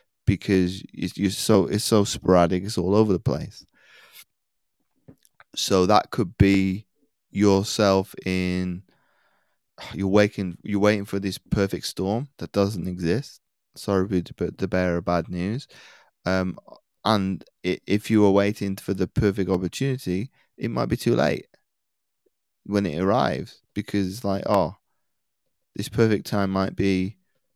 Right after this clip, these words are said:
in ten years' time, twenty years' time, and you could hit rock bottom. And for argument's sake, your diabetes potentially has caused you to lose your sight.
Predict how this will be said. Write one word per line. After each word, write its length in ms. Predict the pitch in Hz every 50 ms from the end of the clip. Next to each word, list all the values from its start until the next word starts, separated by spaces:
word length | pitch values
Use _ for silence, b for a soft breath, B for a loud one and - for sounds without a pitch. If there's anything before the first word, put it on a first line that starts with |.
| _
in 300 | - 104 - 92 98 98
ten 240 | 101 - - 113 110
years' 240 | 104 101 98 98 -
time, 500 | - - 110 101 92 87 82 85 101 107 _ _ _ -
twenty 240 | - 120 110 107
years' 240 | 101 95 95 95 104
time, 440 | - - 123 117 104 92 87 95 110 _ _ _ _ _ _ _ _ _ _ _ _
and 320 | - 101 98 98 95 92 101 - - _ _ _
you 160 | - 101 107 107
could 180 | - 107 95
hit 180 | 98 92 - -
rock 200 | 101 87 87 -
bottom. 480 | - 95 117 135 - - 87 80 87 - _ _ _ _ _ _ _ _ _ _ _ -
And 580 | 101 101 98 95 95 95 95 95 92 92 98 - _ _ _ _ _ _
for 640 | _ _ - - - - - 101 95 92 90 87 - - - - _ _ -
argument's 460 | - - 101 98 95 92 - 107 -
sake, 300 | - 101 98 95 95 - _ b b b b b b b b b b _ _ _ _ _ _ _ _ _ _ _ _ _ -
your 140 | 104 107
diabetes 800 | 101 107 104 98 98 95 104 107 107 92 92 95 90 - - - - _ _ _ _ _ -
potentially 460 | - - - 101 101 101 113 98 95
has 180 | 90 87 - - - -
caused 240 | - 104 101 98
you 120 | 98 92 90
to 180 | - - 98
lose 500 | 95 95 92 92 92 90 90 90 - - - - - _ _ _ _ _ _ _ _ _ _ _ _ _ _ _ _ _ _ _ _ _ _ _ _ _ _ - B B B B B B -
your 200 | - 98 92 -
sight. 720 | - - - 123 120 120 117 - - - - - -